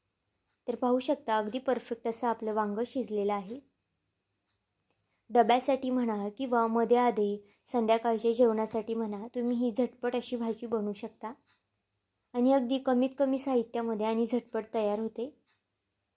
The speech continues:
तर ही सुद्धा वांग्याची भाजीची रेसिपी तुम्हाला कशी वाटली, मला हे कमेंट करून नक्कीच सांगा. तर चला, लगेचच पुढच्या रेसिपीकडे येऊया.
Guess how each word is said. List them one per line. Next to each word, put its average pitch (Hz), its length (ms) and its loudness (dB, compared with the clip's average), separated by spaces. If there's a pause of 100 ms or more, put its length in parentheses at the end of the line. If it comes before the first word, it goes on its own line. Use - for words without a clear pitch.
(280)
तर 262 100 6
ही 254 200 0
सुद्धा 262 420 4
वांग्याची 226 440 2
भाजीची 240 460 -2
रेसिपी 233 380 -2
तुम्हाला 240 300 2
कशी 233 260 -4
वाटली, 220 320 -4
मला 214 200 -4
हे 226 100 2
कमेंट 220 380 -4
करून 233 280 -2
नक्कीच 233 320 -6
सांगा. 208 400 -8 (1900)
तर 233 120 0
चला, 226 320 2
लगेचच 226 520 0
पुढच्या 233 360 -2
रेसिपीकडे 226 560 -2
येऊया. 202 400 0